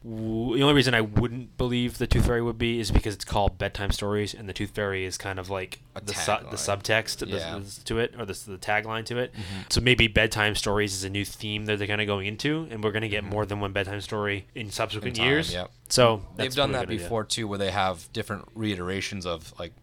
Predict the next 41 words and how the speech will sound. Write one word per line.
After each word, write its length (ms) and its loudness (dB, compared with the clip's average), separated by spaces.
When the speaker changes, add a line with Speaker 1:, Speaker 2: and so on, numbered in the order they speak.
Speaker 2:
they 120 -4
had 160 -2
Scary 340 0
Tales. 460 -2
They 100 -4
had 160 -2
a 60 -6
couple 240 -8
different 280 -8
versions 480 -2
of 160 0
it 160 2
where 140 -4
they 120 -6
can 120 -10
kinda 240 -8
just 320 -12
bring 180 -6
in 140 -8
new 100 -8
characters 440 -6
where 120 0
this 180 -4
is 100 -4
where, 500 0
I 60 -6
mean, 100 -4
we, 140 -6
we 120 -6
talked 260 -2
about 180 -2
this 180 -2
on 320 -6
one 120 -2
of 80 -4
our 80 -2
first 400 -2
episodes 440 -6
when 120 -6
we 80 -4
were 160 -6